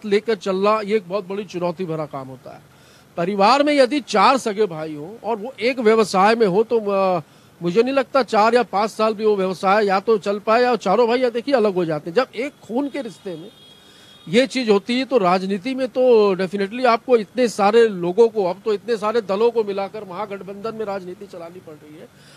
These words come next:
तो आप सोच सकते हैं कि कितनी चुनौतियों का सामना करना पड़ता है। अ,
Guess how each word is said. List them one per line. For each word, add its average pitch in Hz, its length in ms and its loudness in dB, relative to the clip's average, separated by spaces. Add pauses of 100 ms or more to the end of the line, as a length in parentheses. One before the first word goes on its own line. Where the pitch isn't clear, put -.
(140)
तो 220 60 2
आप 254 160 4
सोच 262 280 2
सकते - 340 -4
हैं 240 260 -4 (480)
कि 262 120 -4
कितनी 285 420 2
चुनौतियों 214 520 -6
का 226 240 -8 (360)
सामना 208 460 0 (100)
करना 185 260 0
पड़ता 151 300 -8
है। 139 100 -10 (400)
अ, 240 440 2